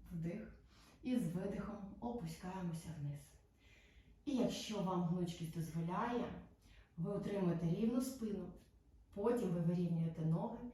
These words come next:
і продовжуєте далі нахилятися вниз. Вдих, витягуємося,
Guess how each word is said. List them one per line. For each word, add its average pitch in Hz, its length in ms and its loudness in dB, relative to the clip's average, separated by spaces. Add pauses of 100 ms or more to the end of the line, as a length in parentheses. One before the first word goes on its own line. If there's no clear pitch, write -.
(260)
і 285 100 4
продовжуєте 185 880 0
далі 202 460 2
нахилятися 170 960 0
вниз. 156 320 -8 (1300)
Вдих, 180 920 0
витягуємося, 247 1080 -2